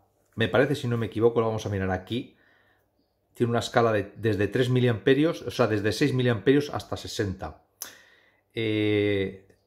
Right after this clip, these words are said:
tiene la función de linterna, pantalla retroiluminada y función link para conectarse mediante una aplicación app.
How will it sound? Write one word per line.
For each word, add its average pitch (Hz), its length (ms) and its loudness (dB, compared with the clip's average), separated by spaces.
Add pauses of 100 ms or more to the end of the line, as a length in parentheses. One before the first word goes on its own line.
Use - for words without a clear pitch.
tiene 123 520 2
la 110 140 -6
función 113 520 -4
de 107 400 2
linterna, 143 880 -2 (300)
pantalla 107 540 0
retroiluminada 107 960 0 (720)
y 139 220 2
función 120 680 0
link 147 300 2
para 110 280 -2
conectarse 101 520 -4
mediante 104 320 -4
una 101 80 -2
aplicación 117 680 -2 (160)
app. - 340 -8